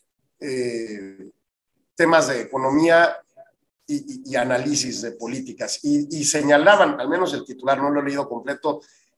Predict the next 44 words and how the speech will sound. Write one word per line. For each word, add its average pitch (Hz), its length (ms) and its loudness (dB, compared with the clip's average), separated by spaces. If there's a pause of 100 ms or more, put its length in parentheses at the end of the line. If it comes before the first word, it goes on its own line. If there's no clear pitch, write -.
que - 80 2
algunas 170 320 6
de 185 60 6
estas 180 180 2
políticas 165 560 0
son 165 140 2
más 165 220 4
inductoras 151 540 2
a 135 220 0
un 139 220 -2
esquema 143 320 0
socialista 131 680 -4
que 104 320 -12
de 107 80 -16
libre 127 220 -8
mercado, 120 420 -2
¿no? 117 300 -8
No 127 160 -8
estoy 127 240 -6
de 139 60 4
acuerdo 147 280 4
necesariamente, 147 640 2
pero, 156 500 0
o 143 100 2
al 123 60 -2
menos 147 220 -2
en 127 80 -4
ese 143 120 -4
titular, 143 680 0 (500)
pero, 165 460 4
este, 127 1000 -4
pues 135 100 -6
de 143 40 -2
alguna 170 180 6
manera 156 260 6
sí 160 180 0
te 170 140 0
van 151 300 4
generando 147 420 4
astringencias 135 840 -4
en 117 200 -10
cierto - 380 -8
alcance, 123 500 -4
¿no? - 140 -20